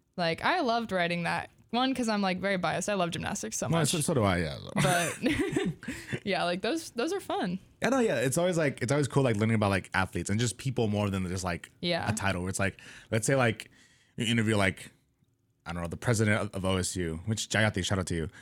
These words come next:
Speaker 2: Um,
Speaker 1: <laughs>
Speaker 2: and let's say she's, like, I don't know, she's, like, uh, like, a record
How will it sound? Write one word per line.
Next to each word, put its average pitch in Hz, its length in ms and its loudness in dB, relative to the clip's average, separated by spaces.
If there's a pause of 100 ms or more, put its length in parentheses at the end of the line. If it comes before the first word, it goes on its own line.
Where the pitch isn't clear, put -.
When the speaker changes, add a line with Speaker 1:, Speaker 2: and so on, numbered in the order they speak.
(160)
Speaker 2:
Um, 117 320 4
Speaker 1:
<laughs> 349 260 0
Speaker 2:
and 214 80 2
let's 123 140 2
say 131 120 4
she's, 123 240 2
like, 104 280 2
I 120 80 4
don't 123 100 4
know, 104 120 4
she's, 123 200 0
like, 120 240 2 (480)
uh, 95 600 2
like, 110 140 0
a 107 80 4
record 110 500 2